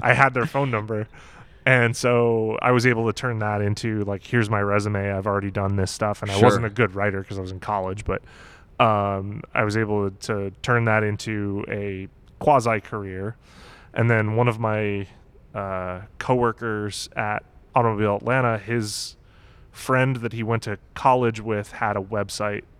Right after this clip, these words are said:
Speaker 1: that he needed writers for, so I got tied up into that, and that was car guy dad dot com. <laughs> And, uh,
Speaker 2: Is that still active?
Speaker 1: No, it was merged into Hooniverse,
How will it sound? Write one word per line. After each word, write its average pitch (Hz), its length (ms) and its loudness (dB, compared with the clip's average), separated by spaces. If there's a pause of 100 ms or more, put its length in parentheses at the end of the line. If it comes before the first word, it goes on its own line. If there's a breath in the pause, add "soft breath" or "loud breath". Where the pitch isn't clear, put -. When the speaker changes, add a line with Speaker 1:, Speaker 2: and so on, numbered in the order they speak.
(100)
Speaker 1:
that 107 120 -2
he 98 240 -6
needed 101 300 0
writers 101 340 0
for, 98 300 -10
so - 140 -12
I 101 100 -6
got 104 240 -4 (220)
tied 107 240 -4
up 101 120 -6
into 95 180 -8
that, 98 260 -6
and 110 120 -10
that 107 160 -6
was - 280 -8 (500 loud breath)
car 120 240 2
guy 113 260 2
dad 104 380 -2
dot 101 260 -2
com. 98 480 -4 (1040 loud breath)
<laughs> - 60 -4 (1700 loud breath)
And, 127 440 4
uh, 107 440 0
Speaker 2:
Is 101 80 2
that 127 140 4
still 147 280 2
active? 151 540 0
Speaker 1:
No, 123 360 6
it 120 120 -2
was 139 200 2
merged 139 400 0
into 135 240 0
Hooniverse, 107 760 -2